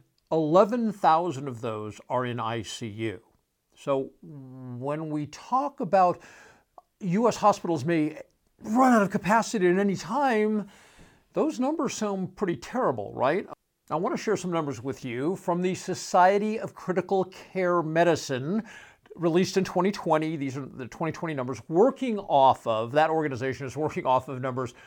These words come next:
from the American Hospital Association in order to determine whether what's going on over here with the virus and with covid nineteen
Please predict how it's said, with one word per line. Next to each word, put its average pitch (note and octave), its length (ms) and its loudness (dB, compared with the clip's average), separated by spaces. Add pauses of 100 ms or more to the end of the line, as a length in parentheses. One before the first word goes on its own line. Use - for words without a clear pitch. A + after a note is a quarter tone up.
(160)
from F3+ 200 -2
the E3+ 120 0
American D#3+ 640 0
Hospital C3 840 -2
Association G#2+ 840 -12 (480)
in F#3+ 140 0
order G#3+ 220 2
to G3+ 320 -6
determine A3+ 720 -4
whether F3+ 380 4 (240)
what's D3+ 180 -4
going E3 300 0
on C#3 100 2
over A#2 160 0
here G#3 720 6
with E3 400 4
the E3 100 -2
virus B2 560 4
and F3 80 -4
with C#3 140 -6
covid C3 260 0
nineteen C3 500 -4